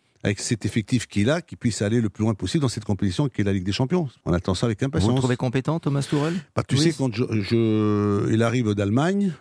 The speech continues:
Speaker 1: avec ses, ses qualités et ses défauts, euh, je connais un bon entraîneur allemand, c'est Jürgen Klopp. Ce qu'il a fait avec Liverpool depuis deux ou trois ans, l'évolution, les faire progresser.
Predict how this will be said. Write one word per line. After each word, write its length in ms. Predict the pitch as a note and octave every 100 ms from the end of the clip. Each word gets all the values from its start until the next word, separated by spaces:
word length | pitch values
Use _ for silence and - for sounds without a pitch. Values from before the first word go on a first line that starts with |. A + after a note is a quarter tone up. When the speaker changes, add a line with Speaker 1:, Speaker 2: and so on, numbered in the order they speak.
| -
Speaker 1:
avec 340 | F#2+ G2 -
ses, 600 | - G2+ F#2+ F#2+ F2+ E2+ E2
ses 140 | G2
qualités 380 | - G#2 G2 A2
et 40 |
ses 140 | - F2+
défauts, 520 | G2 F2+ F3 G3+ C#3+
euh, 1120 | G#2 G2+ G2 G2 F#2+ F#2+ G2+ - C2+ F#2+ F2 F#2
je 80 | -
connais 200 | A#2+ A#2+
un 80 |
bon 240 | A2+ C#3+ D3
entraîneur 400 | C3 C3+ C3 A2+
allemand, 240 | A#2 E3+
c'est 160 | F3 A#2
Jürgen 320 | A#2+ A#2 B2
Klopp. 320 | A#2 G2 - _ _ _ -
Ce 100 | -
qu'il 140 | - B2+
a 60 |
fait 140 | - D3
avec 120 | -
Liverpool 460 | B2+ A#2+ - D3
depuis 300 | A2 G2 A2+
deux 160 | A2+ C#3+
ou 60 | C#3+
trois 360 | - G#2 F#2+
ans, 100 | E2+ - _ _ _
l'évolution, 640 | G2+ C3+ C#3+ C#3 - A#2 F2+ _ _ _ -
les 140 | A2+
faire 320 | - B2 A2+
progresser. 580 | - C#3+ C#3 B2 A2 F#2